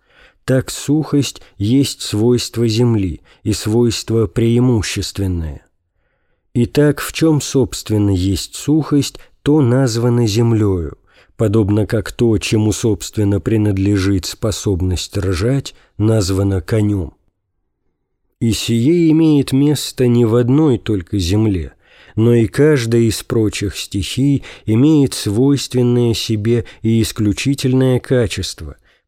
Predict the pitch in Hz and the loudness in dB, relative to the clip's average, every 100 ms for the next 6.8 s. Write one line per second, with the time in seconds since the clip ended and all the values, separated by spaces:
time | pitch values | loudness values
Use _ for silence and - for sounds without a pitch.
0 | _ 123 - 120 - 127 120 113 113 110 | _ -4 -2 -2 2 2 4 2 2 0
1 | 101 107 95 - 117 110 98 - 110 98 | 0 -2 -2 0 0 2 -2 -2 -2 -2
2 | 87 - 107 127 139 135 113 - - 123 | -2 -4 0 0 0 -2 -4 -6 -4 -4
3 | - 131 123 117 - - 117 113 - 110 | -2 -2 -2 -2 -10 -6 -2 -2 0 0
4 | 123 151 - - 110 104 107 - 104 95 | 2 0 -2 -4 -2 0 -2 -2 -2 0
5 | 95 92 131 147 - 135 123 - - 127 | 0 2 0 0 -2 -2 -4 -8 -4 -2
6 | - 135 120 110 95 92 92 71 | 0 2 2 2 0 -2 -4 -6